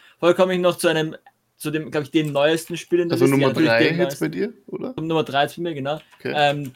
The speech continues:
Speaker 1: dem neuesten Spiel in der Liste, nämlich, äh, Crusader Kings drei.
Speaker 2: Uh, sehr gute Wahl.
Speaker 1: Ja. Ähm, auch wenn ich jetzt da Hearts of Iron nehmen könnte, selber Entwickler und hab ich auch sehr viel gespielt, aber Hearts of Iron war irgendwie bei mir, auch wenn ich's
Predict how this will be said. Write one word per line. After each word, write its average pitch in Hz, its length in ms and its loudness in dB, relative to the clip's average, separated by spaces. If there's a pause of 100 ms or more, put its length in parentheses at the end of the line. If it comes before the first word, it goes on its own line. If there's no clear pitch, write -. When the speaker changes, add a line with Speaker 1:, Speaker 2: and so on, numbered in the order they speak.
Speaker 1:
dem 160 460 0
neuesten 156 540 -2
Spiel 165 680 -6
in 165 220 -4
der 165 100 2
Liste, 170 460 0
nämlich, 139 560 -6
äh, 135 160 -6
Crusader 131 400 -8
Kings 123 320 -10
drei. 135 420 -6
Speaker 2:
Uh, 123 340 -10
sehr 131 160 -2
gute 110 280 -6
Wahl. 127 280 -6 (460)
Speaker 1:
Ja. 156 160 -2 (560)
Ähm, 151 360 2
auch 165 160 0
wenn 175 80 2
ich 160 80 2
jetzt 165 180 2
da 151 80 2
Hearts 143 180 0
of 147 80 -10
Iron 165 320 0
nehmen 175 240 0
könnte, 170 340 2
selber 131 280 -4
Entwickler 151 640 0
und 139 200 -8
hab 131 120 -4
ich 127 80 -4
auch 131 120 -4
sehr 151 200 -2
viel 147 160 -6
gespielt, 151 440 -2
aber 131 200 -2
Hearts 143 180 -4
of 143 60 0
Iron 147 200 0
war 143 120 4
irgendwie 135 160 -6
bei 139 80 -8
mir, 143 340 -2
auch - 180 -4
wenn 147 80 -4
ich's 131 200 -8